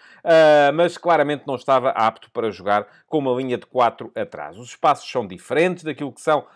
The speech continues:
com a habitual linha de cinco a que esta equipa sérvia está, ah, mais vezes recorre, e por isso mesmo, ah, sem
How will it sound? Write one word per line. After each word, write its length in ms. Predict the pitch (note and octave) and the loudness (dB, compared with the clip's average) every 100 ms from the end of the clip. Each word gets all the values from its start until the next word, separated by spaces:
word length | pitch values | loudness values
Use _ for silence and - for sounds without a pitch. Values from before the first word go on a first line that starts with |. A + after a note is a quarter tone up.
| _ | _
com 160 | G3 F#3 | 0 2
a 40 | |
habitual 460 | E3 D3+ E3 D#3 D3+ | 2 0 2 2 0
linha 220 | D#3 D3+ | -4 -6
de 100 | - | -8
cinco 340 | - E3 C#3+ | -12 -10 -8
a 80 | C#3 | -8
que 120 | D3+ | -8
esta 180 | C#3+ C#3+ | -10 -12
equipa 300 | B2 C#3 C3+ | -14 -10 -8
sérvia 500 | - D3 C3 A#2 - _ _ | -4 -4 -4 -6 -8 _ _
está, 420 | - E3 D3 C3+ | 0 4 4 4
ah, 520 | C3 B2+ A#2 A2+ G#2+ | 4 4 2 0 0
mais 240 | C#3+ D3+ | 2 0
vezes 280 | B2+ D3+ G#2+ | 0 -4 -4
recorre, 680 | A2+ A#2 - C#3+ E3+ E3 E3 - - | -8 -8 2 4 4 0 -10 -16 -12
e 80 | G3+ | -10
por 200 | E3 E3 | -2 -2
isso 200 | D3 C#3 | -4 -6
mesmo, 440 | C#3 D#3 D3+ D#3 | -6 -4 -6 -6
ah, 260 | D#3 C#3 B2+ | 2 2 2
sem 480 | - F3+ F3+ E3 | -2 -2 0 -2